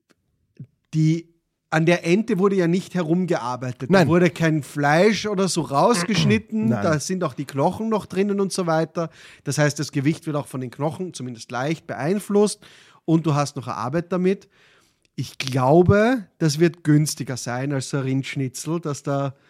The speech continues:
Speaker 2: Mhm.
Speaker 1: bearbeitet wurde. Ich sag, das kostet mit oder ohne Reduzierung? Ich sage mal ohne Reduzierung.
Speaker 2: Ohne Redu-, ich glaub, die Reduzierungen waren tatsächlich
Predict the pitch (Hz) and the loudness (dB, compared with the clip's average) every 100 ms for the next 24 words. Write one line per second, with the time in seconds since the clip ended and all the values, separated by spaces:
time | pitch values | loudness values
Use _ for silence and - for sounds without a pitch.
0 | _ 120 101 139 135 135 147 156 156 156 | _ -8 -2 0 2 0 -2 -4 -2 0
1 | 165 196 190 _ _ _ _ _ _ _ | 0 -2 -6 _ _ _ _ _ _ _
2 | _ _ _ _ 196 202 - 190 180 208 | _ _ _ _ -4 -2 0 4 4 4
3 | - 180 147 - - 135 147 - - - | 0 -4 -4 -8 -6 0 0 0 -6 0
4 | 180 214 226 - - _ _ _ _ _ | 2 0 -4 -16 -20 _ _ _ _ _
5 | _ _ _ _ _ _ _ _ _ _ | _ _ _ _ _ _ _ _ _ _
6 | _ _ 143 202 285 214 190 180 135 127 | _ _ 0 2 4 4 6 4 4 -2
7 | - 127 123 190 165 240 277 208 - 214 | -4 -6 -4 -2 4 6 6 2 0 0
8 | 254 190 180 170 175 208 214 190 165 175 | 2 4 4 6 6 8 6 4 4 4
9 | 233 196 175 - 202 160 143 165 170 143 | 4 6 6 4 2 4 4 2 2 -2